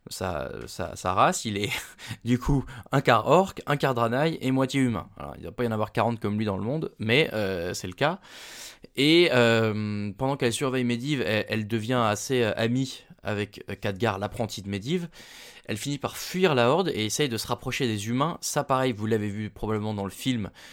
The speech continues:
où, euh, elle, euh, elle devient, euh, pote avec, euh, Lane Vryn, qui est le grand-père d'Anduin, qui est le père de Varian Vryn, qui est le, euh, roi d'Hurlevent à cette époque. Sauf que,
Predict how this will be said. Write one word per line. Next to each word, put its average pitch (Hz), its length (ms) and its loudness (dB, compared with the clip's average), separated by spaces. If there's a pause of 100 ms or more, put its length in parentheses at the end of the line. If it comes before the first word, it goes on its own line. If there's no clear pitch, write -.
(240)
où, 120 240 2
euh, 95 640 4
elle, 104 220 0
euh, 98 480 2
elle 95 160 -2
devient, 104 360 -2
euh, 98 340 2
pote 127 280 -2
avec, 101 260 -2
euh, 92 520 0
Lane 113 260 0
Vryn, 113 360 0 (500)
qui - 140 -6
est 98 40 -2
le 92 220 -4
grand-père 104 440 -2
d'Anduin, 107 440 -2
qui 110 80 -6
est 101 40 -4
le 95 80 -2
père 107 200 0
de 98 80 -6
Varian 104 280 0
Vryn, 107 260 -2
qui 98 100 -6
est - 20 -2
le, 95 340 -2
euh, 92 100 -2
roi 110 280 2
d'Hurlevent 101 560 -2
à - 80 -4
cette 92 180 -10
époque. - 360 -4 (960)
Sauf - 320 -4
que, 151 320 2